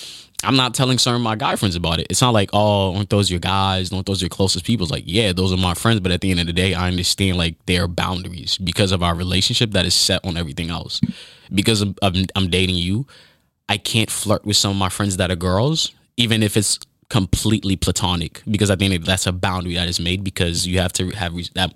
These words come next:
that level of respect for your relationship. But yeah, it's like,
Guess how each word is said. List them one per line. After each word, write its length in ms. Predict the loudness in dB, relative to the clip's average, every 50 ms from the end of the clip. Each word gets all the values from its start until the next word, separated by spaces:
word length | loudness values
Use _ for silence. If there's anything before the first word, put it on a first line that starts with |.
| -2
that 200 | 0 0 2 2
level 200 | 2 2 2 2
of 100 | 2 2
respect 280 | 2 2 0 0 -2 -4
for 80 | -2 -4
your 140 | -4 -4
relationship. 580 | -2 -2 0 0 0 0 -2 -2 -4 -4 -6 -10 -20 -20 -20 -18 -18 -18 -18 -20 -18 -12 -4
But 200 | 0 2 2 4
yeah, 220 | 4 4 4 4
it's 160 | 2 0 0
like, 240 | 0 0 0 0 -2